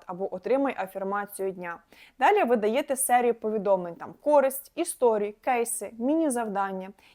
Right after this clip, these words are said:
І даєте офер, пропозицію купити або записатись. Також я рекомендую, а, використовувати дожимні повідомлення, там, нагадування, якісь бонуси,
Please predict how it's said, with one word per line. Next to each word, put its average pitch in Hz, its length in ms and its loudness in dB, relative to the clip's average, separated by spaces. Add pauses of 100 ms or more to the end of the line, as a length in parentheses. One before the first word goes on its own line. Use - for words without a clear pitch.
І 330 260 0
даєте 220 600 -2
офер, 247 440 2 (280)
пропозицію 247 800 2
купити 302 600 -2 (220)
або 196 420 -2
записатись. 196 800 -10 (800)
Також - 380 2
я 269 80 2
рекомендую, 262 680 0 (360)
а, 226 160 4
використовувати 247 680 2
дожимні 226 500 2
повідомлення, 170 720 -10
там, 165 220 -18
нагадування, 240 720 0
якісь 285 280 -4
бонуси, 214 720 0